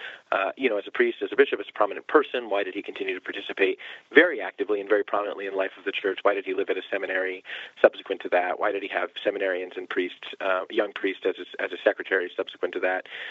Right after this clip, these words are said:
if they knew about this? And, and what Cardinal Wuerl has said is that he was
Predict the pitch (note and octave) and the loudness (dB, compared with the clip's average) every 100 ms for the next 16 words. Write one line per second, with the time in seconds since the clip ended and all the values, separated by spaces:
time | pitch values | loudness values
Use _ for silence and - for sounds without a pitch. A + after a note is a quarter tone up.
0 | - - - A#2+ E3 B2 G2+ - F2+ - | -10 -2 2 2 2 0 -2 -4 -6 -2
1 | F#2+ F#2+ F2+ F#2 G2 F#2+ F2+ - - - | -4 -4 -6 -4 -2 -4 -10 -18 -18 -8
2 | - G#2 B2+ A2 A#2+ E3 B2+ - A2 G2+ | -2 4 4 4 2 2 -2 -2 0 2
3 | G2 A2 G#2 | 0 0 -2